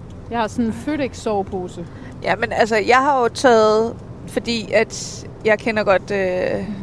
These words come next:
Speaker 1: Min sovepose.
Speaker 2: din sovepose. Så jeg har jo
Speaker 1: Som
Speaker 2: taget
Speaker 1: ikke er min, som er en, jeg har lånt.
Speaker 2: <laughs> Jeg har taget, øh, et, øh, stort tæppe med, som vi kan
Speaker 1: Ja.
Speaker 2: ligge ovenpå, ligesom de andre gange.
Speaker 1: Hyggeren.
Speaker 2: Og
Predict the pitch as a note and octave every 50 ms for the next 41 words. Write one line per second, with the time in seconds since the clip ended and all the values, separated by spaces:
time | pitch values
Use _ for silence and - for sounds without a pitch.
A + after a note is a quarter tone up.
0 | F#3+ - - - A3+ C4 A3+ G#3+ - C4+ G#3+ G3+ G3 F#3+ - G3 G3 F#3+ G3+ G#3+
1 | F#3+ G3+ - - G#3+ G#3 G#3 G#3 - - - - - - A#3 A3 A3+ G#3+ A#3 A#3
2 | - A#3 - A#3+ A#3 A#3+ A3+ A#3 G#3+ G#3 A3 A3+ A#3 A3 G#3 G#3 G#3+ - - -
3 | - - - - A3+ A3+ - C#4 A#3+ C4+ C4 A3 G#3+ - A3+ B3+ B3 A3 A3+ A3+
4 | - - - - - - - - - - - A3 A3+ A3+ A#3 A3+ - - - -
5 | B3+ A#3 A3+ A3 G#3+ G#3 G#3 G#3+ G#3 G3+ G3 F#3+ F#3+ F#3+ - - - G#3 G#3+ G#3+
6 | G3 - - - - G#3 F#3+ F#3 F3+ F3 E3+ F#3 - - - - - - A3+ A3
7 | - - - - D4 C#4 A3+ G#3 - - - - A#3+ B3 C4 F#4 F#4+ G4 E4 E4
8 | F4 F4 - - - - C4+ A#3+ A3 A3+ - A#3 G3+ A#3 C4+ C#4+ D#4 D4 C#4+ D#4+
9 | D4+ B3+ A3+ A3+ A#3+ B3 A#3 G3+ A3+ G3+ F#3+ G3 A#3 D4+ - D#4+ C#4+ C#4+ D4 E4
10 | - - - - - - - - - - G#3+ A3+ B3 A#3+ B3+ A#3 G#3 G3 F#3 A3+
11 | A#3 A3+ A#3 B3+ D4+ F4 G4 G4+